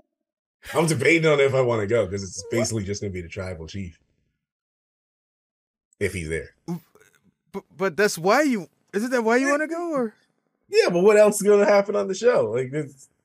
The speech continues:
Speaker 1: it's, it's gonna be the past, past couple, what, a couple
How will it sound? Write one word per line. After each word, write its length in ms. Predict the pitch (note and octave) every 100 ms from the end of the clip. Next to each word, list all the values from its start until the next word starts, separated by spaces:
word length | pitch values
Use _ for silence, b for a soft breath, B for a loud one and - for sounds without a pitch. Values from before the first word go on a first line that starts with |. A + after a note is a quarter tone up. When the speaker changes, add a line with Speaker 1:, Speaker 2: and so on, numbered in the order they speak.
| _ _ _
Speaker 1:
it's, 180 | C3+ A#2 G2+ -
it's 160 | - C3
gonna 200 | D#3+ D3+
be 340 | D3 D3 C3+ - _ _ _ _ _ _
the 80 | B2
past, 380 | - F#3+ F#3 -
past 300 | F#3 F3+ -
couple, 520 | F#3 F#3 F3 D#3+ A#2+ - _ _ _ _ _
what, 220 | E3+ C3
a 60 | G#2+
couple 420 | E3 D3 C#3+